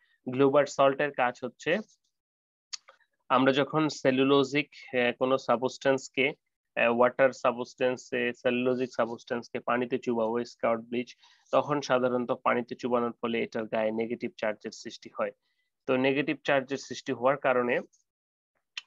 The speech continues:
এবং আমাদের যে ডাইসটা রয়েছে, আহ, আমাদের যে direct ডাইসটা রয়েছে, এই ডাইসটাও কিন্তু anionic dyes। anionic dyes মানে হচ্ছে কি?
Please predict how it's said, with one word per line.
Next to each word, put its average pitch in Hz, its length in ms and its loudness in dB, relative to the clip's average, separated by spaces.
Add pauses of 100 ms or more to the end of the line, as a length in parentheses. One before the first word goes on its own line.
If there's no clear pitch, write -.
(380)
এবং 135 320 4
আমাদের 135 400 4
যে 143 280 2 (440)
ডাইসটা 131 580 2
রয়েছে, 123 420 -4
আহ, 113 440 -4 (360)
আমাদের 117 400 -2
যে 117 140 -6
direct 127 380 -2
ডাইসটা 127 500 2
রয়েছে, 120 400 -4 (120)
এই 131 120 -2
ডাইসটাও 123 520 0
কিন্তু 135 460 -6 (340)
anionic 131 640 2
dyes। 98 340 -4 (360)
anionic 135 680 2
dyes 135 360 2
মানে 127 240 0
হচ্ছে 127 320 -8
কি? 190 240 -8